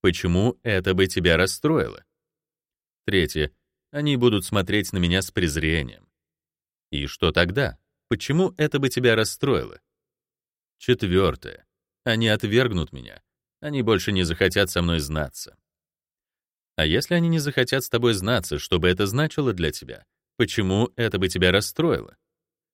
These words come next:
Пятое. Тогда я бы осталась совсем одна. А если ты останешься одна, что бы это значило для тебя? Почему это бы тебя расстроило? Шестое. Это бы означало, что я никчёмная.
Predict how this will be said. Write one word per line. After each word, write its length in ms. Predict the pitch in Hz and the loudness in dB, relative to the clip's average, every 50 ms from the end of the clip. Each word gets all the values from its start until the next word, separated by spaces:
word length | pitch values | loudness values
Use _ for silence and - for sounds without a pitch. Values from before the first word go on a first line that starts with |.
| _ _ _ _ _ | _ _ _ _ _
Пятое. 440 | - 85 78 71 - 57 50 - _ _ _ _ _ _ _ _ _ _ | 0 0 0 0 -2 -8 -16 -18 _ _ _ _ _ _ _ _ _ _
Тогда 260 | - 151 151 151 156 | -4 -2 -2 0 0
я 180 | 135 110 117 113 | 2 2 2 2
бы 80 | 90 80 | 2 2
осталась 420 | 80 - - 135 123 92 85 - | 0 0 2 2 2 2 2 0
совсем 420 | - 92 87 - - 147 151 87 | 0 -2 -2 0 -2 -2 0 0
одна. 400 | 73 65 62 57 - - - - _ _ _ _ _ _ _ _ _ _ _ _ | -2 -4 -6 -10 -16 -20 -20 -20 _ _ _ _ _ _ _ _ _ _ _ _
А 80 | - 78 | -2 0
если 320 | 76 78 78 - 87 85 | 2 2 0 0 0 0
ты 100 | - 87 | 0 0
останешься 580 | 87 85 - 98 92 87 80 - - - 87 82 | 0 0 0 0 0 0 -2 -2 -2 0 0 0
одна, 480 | 73 73 78 76 73 71 80 92 - _ _ _ | 0 -2 -4 -2 -2 -2 -4 -4 -8 _ _ _
что 200 | - - 95 85 | -6 -4 0 0
бы 80 | 87 | 2
это 180 | 87 80 117 117 | 2 2 0 0
значило 480 | 107 117 147 160 160 - 143 131 123 | 0 -2 -2 -4 -4 -4 -2 -2 -2
для 160 | 101 95 80 76 | -2 -2 -4 -4
тебя? 360 | - - 67 60 52 - - _ _ _ _ _ _ _ | -4 -8 -14 -16 -18 -18 -20 _ _ _ _ _ _ _
Почему 520 | - 117 - - - 101 117 156 175 - - - | -2 -2 0 0 -2 0 2 2 2 0 0 -2
это 240 | 143 151 - 143 | -2 -2 0 0
бы 80 | 139 139 | -2 -2
тебя 240 | - - 135 135 127 | 0 0 0 2 2
расстроило? 680 | 123 127 - - - 160 170 139 87 62 52 - - _ _ _ _ _ _ _ _ _ _ _ _ | 2 0 -2 -4 -2 0 0 2 0 0 -4 -8 -16 _ _ _ _ _ _ _ _ _ _ _ _
Шестое. 580 | _ - 127 - - - 85 67 55 50 - - _ _ _ _ _ _ _ _ _ - | _ -8 -8 -8 -4 -4 -4 -4 -4 -6 -10 -16 _ _ _ _ _ _ _ _ _ -4
Это 200 | 156 143 127 110 | -2 0 2 2
бы 100 | 101 95 | 2 2
означало, 560 | 90 95 101 92 - - 143 123 107 101 95 | 2 2 0 -2 0 0 0 2 2 2 0
что 200 | - - - 113 | 0 0 0 0
я 200 | 92 98 101 90 | 2 2 2 2
никчёмная. 720 | 82 87 82 - - - 139 131 90 65 53 50 - _ | 2 0 -2 -4 -2 0 0 0 0 -2 -6 -12 -20 _